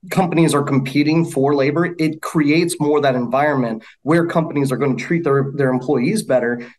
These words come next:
And then I think by extension, protect their trade secrets better,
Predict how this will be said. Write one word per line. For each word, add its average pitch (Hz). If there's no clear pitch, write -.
And 139
then 131
I 127
think 135
by 135
extension, 131
protect 143
their 127
trade 131
secrets 185
better, 110